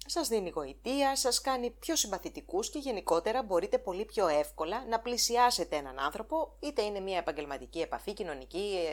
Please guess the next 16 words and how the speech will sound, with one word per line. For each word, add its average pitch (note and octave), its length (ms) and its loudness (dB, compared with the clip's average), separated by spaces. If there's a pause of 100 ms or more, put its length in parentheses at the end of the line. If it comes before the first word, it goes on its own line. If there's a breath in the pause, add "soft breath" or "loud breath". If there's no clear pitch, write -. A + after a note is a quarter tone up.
ερωτική D#3 460 -6
κτλ. D#3+ 260 -2 (1200 loud breath)
Από G4 200 10
την D#4 200 2
άλλη, A3+ 180 6
υπάρχει C4+ 440 8
πολύ G3+ 260 0
μεγάλη B3 380 4
ενέργεια G3+ 400 2
που G3+ 80 -2
εκδηλώνεται E3+ 580 2
αυτή D#3 200 -4
τη A4 100 -8
στιγμή D#3 300 -4
στον F#3+ 160 -4
τομέα, D#3+ 380 0